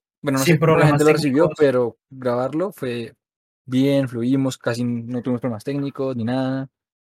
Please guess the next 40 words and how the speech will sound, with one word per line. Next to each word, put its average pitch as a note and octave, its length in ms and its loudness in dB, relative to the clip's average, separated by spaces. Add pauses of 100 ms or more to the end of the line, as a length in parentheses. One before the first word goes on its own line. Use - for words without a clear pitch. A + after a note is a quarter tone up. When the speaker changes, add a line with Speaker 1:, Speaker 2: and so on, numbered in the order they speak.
(500)
Speaker 1:
Y D3 100 4
el C3+ 60 4
tema C#3 160 6
me D3+ 60 6
gustó D#3+ 220 2
mucho E3+ 220 0
y, F#3 60 4
y C#3 360 4
era, C#3+ 180 8
era D#3 140 6
lo E3+ 80 4
que F#3 80 0
yo - 20 0
esperaba D3 340 4
que, C#3+ 280 0
que C3 120 -8
quería B2 180 0
decir, C3 200 -2
o - 20 -8
sea, A#2+ 240 -4
siento D3 220 -2
que F3 80 0
no D3 60 0
me C#3 100 -2
quedé D3 140 0
con C3+ 140 -2
nada C3+ 200 -2 (720)
sin E3 180 -2
decir. B2 240 -6 (1000)
Speaker 2:
Ok, A2 160 -12 (640)
vamos F3 180 -2
a - 20 -12
colocar D3+ 600 2 (720)
el D3 180 -6
siguiente B2+ 520 -6
que C3 220 -4
es - 200 -12
tecnología C3 580 0
con C3 160 -2
Luis. - 580 -14